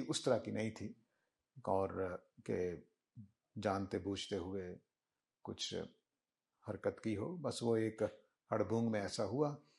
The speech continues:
और कुछ लोग बगैर सोचे समझे भाग उठे, और अल्लाह ने बयान भी किया है कि तुम कुछ देख सुन ही नहीं रहे थे, इस तरह से भाग रहे थे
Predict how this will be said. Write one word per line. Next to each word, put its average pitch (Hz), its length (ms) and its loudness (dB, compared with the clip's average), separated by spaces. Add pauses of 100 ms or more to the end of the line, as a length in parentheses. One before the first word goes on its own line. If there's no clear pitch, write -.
(220)
और 101 360 4 (120)
कुछ 101 200 -2
लोग 101 300 0 (260)
बगैर 101 340 2
सोचे 101 340 -4
समझे 98 300 -6
भाग 82 280 -4
उठे, 82 220 -8
और 131 120 0
अल्लाह 110 160 0
ने 104 120 0
बयान 104 280 0
भी 101 120 -2
किया 90 200 -8
है 123 80 -6
कि 123 120 -6
तुम 117 200 -2
कुछ - 260 -4
देख 104 240 -2
सुन 151 220 2
ही 170 60 4
नहीं 170 120 6
रहे 107 220 4
थे, - 120 -6 (100)
इस - 160 -6
तरह 127 180 0
से 135 100 4
भाग 104 280 -4
रहे 117 160 -2
थे 160 140 -2